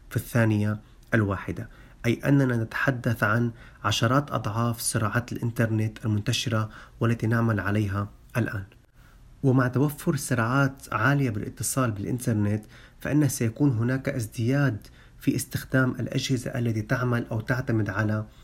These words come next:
الإنترنت، وهنا فإننا نتكلم وبشكل أساسي عن ال Internet of Things أو إنترنت الأشياء،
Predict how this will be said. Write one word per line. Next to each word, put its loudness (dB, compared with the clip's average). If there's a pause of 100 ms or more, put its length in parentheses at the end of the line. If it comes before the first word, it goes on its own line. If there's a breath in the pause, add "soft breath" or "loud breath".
(220 soft breath)
الإنترنت، -2 (420 loud breath)
وهنا 6
فإننا 0
نتكلم 0
وبشكل -2
أساسي -2 (320 loud breath)
عن 2 (100)
ال -2
Internet 0
of -6
Things -2
أو -2
إنترنت -2 (160)
الأشياء، -2